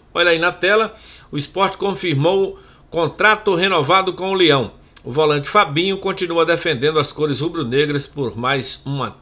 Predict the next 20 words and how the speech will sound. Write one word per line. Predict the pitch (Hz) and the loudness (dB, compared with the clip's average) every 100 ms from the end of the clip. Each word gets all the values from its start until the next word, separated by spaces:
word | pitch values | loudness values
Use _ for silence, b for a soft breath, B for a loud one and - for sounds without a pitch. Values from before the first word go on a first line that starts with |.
| - | -6
temporada, | 185 185 - 120 123 147 139 120 107 87 - | -6 -4 -4 -2 2 4 4 2 -6 -10 -6
temporada. | 156 139 120 107 90 - - B B B B - | -6 -4 -6 -6 -10 -18 -20 B B B B 4
Bom, | 233 220 - B B B | 6 6 2 B B B
e | 269 | 0
o | 294 | 0
Vitória | 254 196 - 254 262 | 0 0 4 6 8
renovou | 202 220 254 233 151 208 247 | 6 6 8 6 8 6 6
com | 247 285 | 4 -4
o | |
técnico, | - 185 214 214 175 123 143 | 2 4 4 2 -2 -2 -4
o | |
campeão | 139 196 190 175 190 | -2 -4 0 -2 0
brasileiro | 196 180 185 147 160 | 0 0 0 0 0
da | 170 | -2
Série | 156 175 180 | 0 0 0
B. | 139 117 95 - _ _ _ | 0 -2 -2 -14 _ _ _
Olha | 170 196 | -2 0
aí | 180 | 2
na | 170 156 | 0 0
tela. | 156 139 87 | 0 0 -2